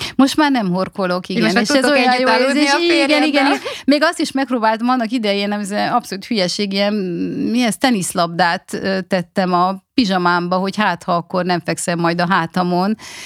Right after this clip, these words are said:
Speaker 1: és akkor nem fogok horkolni, de hát semmi sem működött természetesen, csak a fogyás. <laughs>
Speaker 2: És mit éreztél akkor, amikor bekerültél a kórházba,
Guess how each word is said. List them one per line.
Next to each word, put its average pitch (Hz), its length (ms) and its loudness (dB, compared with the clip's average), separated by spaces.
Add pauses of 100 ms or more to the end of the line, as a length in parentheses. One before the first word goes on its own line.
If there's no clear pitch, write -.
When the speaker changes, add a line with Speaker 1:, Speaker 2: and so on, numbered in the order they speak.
(180)
Speaker 1:
és - 160 -2
akkor 190 200 0
nem 185 140 2
fogok 175 340 -2
horkolni, 185 440 0
de 175 80 2
hát 160 160 0
semmi 151 240 0
sem 147 220 -2
működött 156 400 -6
természetesen, 160 960 -2
csak - 260 -2
a 139 140 -4
fogyás. - 720 -6 (380)
<laughs> - 260 -8 (340)
Speaker 2:
És - 280 -4
mit 320 200 2
éreztél - 360 -6
akkor, 131 520 -2 (160)
amikor 143 540 0
bekerültél 139 540 -2
a 135 60 0
kórházba, 135 800 -2